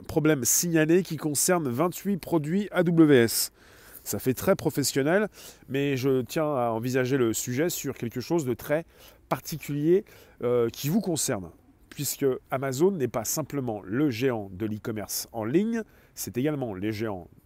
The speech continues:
donc des enceintes connectées, d'accord, mais le géant de l'hébergement.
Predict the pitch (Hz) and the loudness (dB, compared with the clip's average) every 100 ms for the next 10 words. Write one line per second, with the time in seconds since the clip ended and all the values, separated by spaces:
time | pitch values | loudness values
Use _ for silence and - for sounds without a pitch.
0 | - 98 101 110 113 120 113 110 107 180 | -12 -8 -6 -6 -6 -6 -4 -4 0 0
1 | 233 - - - - 104 120 - 202 214 | 0 -6 -20 -20 -10 -2 -2 2 2 2
2 | 135 127 139 131 180 220 147 117 131 156 | 0 0 0 2 2 2 -2 0 2 4
3 | 170 143 135 190 180 | 2 0 -2 -2 -2